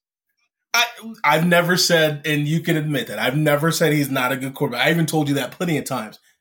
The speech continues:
It's outside of Brady, just Brady and Belichick. You ha-, I have to say Belichick with Brady. And I'm not taking nothing away from Brady, but everybody knows that. Belichick is the greatest co-, coach to ever play. Brady, or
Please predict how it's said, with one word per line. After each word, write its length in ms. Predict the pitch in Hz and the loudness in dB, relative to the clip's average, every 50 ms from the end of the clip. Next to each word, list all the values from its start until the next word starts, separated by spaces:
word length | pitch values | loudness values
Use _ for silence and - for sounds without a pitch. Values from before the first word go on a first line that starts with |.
| _ _ _ _ _ _ _ _ _ _ _ - | _ _ _ _ _ _ _ _ _ _ _ -10
It's 340 | 135 127 - - - - - 143 | -8 -6 -2 -2 -2 -2 -2 -2
outside 580 | 135 139 156 - - - 208 190 180 185 185 | 0 0 2 2 0 0 0 0 2 2 0
of 260 | 185 180 170 165 - - _ _ _ _ _ _ _ _ _ _ _ _ _ _ _ | 0 0 -2 -4 -8 -12 _ _ _ _ _ _ _ _ _ _ _ _ _ _ _
Brady, 520 | - 135 143 143 156 160 160 147 120 113 110 | -10 -6 -2 0 2 2 2 0 0 -2 -4
just 200 | 110 135 113 110 | -4 -6 -6 -6
Brady 460 | 110 135 151 156 156 160 147 139 143 | -4 -2 0 0 0 0 0 0 -2
and 280 | 135 135 131 120 113 107 | -2 -2 -4 -4 -4 -2
Belichick. 460 | 135 135 - 104 - - - 113 - | -2 -2 -2 -4 -6 -10 -10 -12 -14
You 100 | 117 107 | -14 -10
ha-, 200 | - - 139 127 - | -6 -4 -4 -2 -2
I 80 | 123 113 | -2 -4
have 400 | - - - 135 147 151 - - | -2 -2 -2 -2 -2 -2 -4 -4
to 80 | 160 | -2
say 260 | 143 - 156 143 135 - | -2 0 0 0 0 0
Belichick 460 | 131 127 127 123 117 - 131 120 117 - | -2 -2 -2 -2 -2 -2 -4 -4 -4 -4
with 160 | 120 110 107 | -8 -8 -6
Brady. 360 | 104 123 123 113 104 92 95 117 | -2 0 0 0 -2 -6 -6 -4
And 140 | 120 127 | -2 0
I'm 120 | 127 131 131 | 2 2 2
not 180 | 139 143 143 | 2 0 0
taking 240 | - 151 139 139 139 | 0 -2 -2 0 0
nothing 220 | 135 131 135 131 127 | -2 -2 -2 -2 -2
away 120 | 127 123 | -2 -2
from 220 | 117 - 101 95 | -4 -4 -8 -6
Brady, 280 | 92 117 123 143 156 170 | -2 0 0 2 2 0
but 220 | 156 131 120 104 - - | 2 0 0 0 -2 -2
everybody 460 | 120 120 117 120 117 117 113 117 120 | -2 -2 0 0 0 0 0 0 2
knows 340 | 127 131 131 127 127 110 90 | 2 2 2 0 0 -2 -4
that. 200 | 95 92 - - - _ _ _ _ _ _ _ _ _ _ _ _ _ _ _ _ _ _ - | -8 -12 -14 -16 -18 _ _ _ _ _ _ _ _ _ _ _ _ _ _ _ _ _ _ 0
Belichick 360 | 123 127 120 - 127 117 - | 0 2 2 2 0 -2 -2
is 120 | 110 104 | -6 -6
the 80 | - 113 | -6 -6
greatest 340 | - 107 104 - - - - | -6 -2 -2 -2 -2 -4 -6
co-, 220 | - - - - _ - | -8 -14 -18 -16 _ -10
coach 320 | - 104 95 95 80 - | -8 -8 -6 -6 -6 -8
to 160 | - - - | -8 -6 -6
ever 180 | 107 95 101 95 | -6 -6 -6 -8
play. 320 | - - - - - - - _ _ _ _ _ _ _ _ - | -10 -14 -14 -14 -14 -14 -20 _ _ _ _ _ _ _ _ -14
Brady, 380 | 113 156 165 120 120 127 131 - | -6 -2 -2 0 0 0 -2 0
or 240 | 120 113 110 110 | 0 0 0 -2